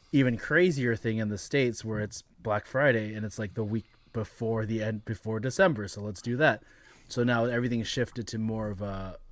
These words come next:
uh, more of, um, the Black Friday, Cyber Monday stuff. We do all that up here now. Um, and, uh, yeah, for sure, it, it only probably recently happened, like, the last, I'd probably say, like, the last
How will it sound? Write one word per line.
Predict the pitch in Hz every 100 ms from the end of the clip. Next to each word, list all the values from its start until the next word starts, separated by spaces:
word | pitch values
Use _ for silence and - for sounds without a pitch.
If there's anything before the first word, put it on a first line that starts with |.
| -
uh, | 117 110 120 120
more | 120 117 113
of, | 107 98
um, | 101 98 92 92 - - - - - - - -
the | 117 110 107
Black | 95 107 113 -
Friday, | 117 107 107
Cyber | 107 117 104 104
Monday | 101 98 104
stuff. | - 107 101 -
We | 101
do | 110 107
all | 107 101
that | 104
up | 101 -
here | 101
now. | 95 95 95 - - - - _
Um, | 104 101 104
and, | 123 127
uh, | 113 127
yeah, | 143 120
for | - 120
sure, | 110 160 123
it, | 113 117 131
it | 127
only | 127 147 127 - -
probably | 131 120 113
recently | 110 117 113 107
happened, | 101 98 110 104 95
like, | 98 101 -
the |
last, | 98 101 98 - - - - - - _ _ _ -
I'd | 196
probably | 190 135
say, | - 117
like, | 107 98
the | 104
last | 101 95 95 -